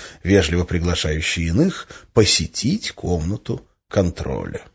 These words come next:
Для людей плакат выглядел куда более устрашающе. Он сообщал, что на Тайване за ввоз наркотиков положена смертная казнь.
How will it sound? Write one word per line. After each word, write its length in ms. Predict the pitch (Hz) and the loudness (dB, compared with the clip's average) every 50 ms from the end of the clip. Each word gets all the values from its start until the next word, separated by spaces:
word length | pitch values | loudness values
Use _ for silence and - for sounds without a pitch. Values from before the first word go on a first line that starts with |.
| _ _ _ _ - | _ _ _ _ 0
Для 220 | 87 101 127 131 | 6 8 8 10
людей 400 | 120 120 120 104 92 120 170 202 | 10 10 8 8 8 8 8 8
плакат 420 | - 147 117 101 - 104 135 127 | 8 6 6 6 8 6 6 6
выглядел 440 | 127 135 139 135 143 147 143 165 160 | 8 6 8 8 8 6 6 6 4
куда 260 | 160 170 165 165 165 | 4 4 6 6 6
более 280 | 156 110 104 98 95 98 | 6 8 6 6 6 6
устрашающе. 840 | 107 - - 143 147 131 - - 80 78 71 - - - 80 80 - - - - - - - | 4 2 2 0 0 0 0 -2 -2 -2 -2 -2 -2 -2 -4 -6 -8 -14 -20 -20 -12 -2 2
Он 160 | 101 104 95 | 4 4 6
сообщал, 440 | - 110 107 101 - - 123 123 113 | 8 8 8 8 8 8 6 6 6
что 180 | - - 107 | 6 4 4
на 120 | 104 110 104 | 4 4 4
Тайване 640 | - 104 110 107 101 120 131 131 127 127 123 117 104 | 6 8 8 10 10 10 8 8 8 6 6 6 6
за 220 | 87 95 101 113 | 6 6 8 8
ввоз 360 | 110 110 113 123 123 - - | 8 8 8 8 6 4 4
наркотиков 680 | 110 104 113 107 - 113 127 117 - - - 117 107 - | 4 4 4 6 6 6 6 6 4 2 2 2 2 2
положена 460 | - 95 98 113 117 110 107 107 107 | 2 6 8 8 8 8 8 6 4
смертная 640 | 104 - - 90 110 120 113 104 - 104 113 117 113 | 4 2 2 4 6 6 6 4 2 2 4 4 4
казнь. 500 | - - 120 107 80 78 - - 57 - | 6 6 6 6 6 4 0 -4 -8 -8